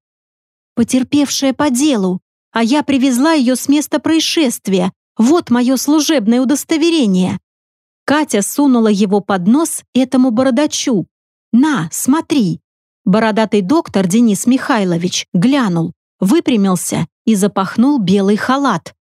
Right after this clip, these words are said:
"У неё порезы на ладонях и рана мягких тканей предплечья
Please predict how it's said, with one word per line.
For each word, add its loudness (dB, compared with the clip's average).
"У 2
неё 2
порезы 0
на 2
ладонях -2
и 2
рана -2
мягких 0
тканей -2
предплечья -2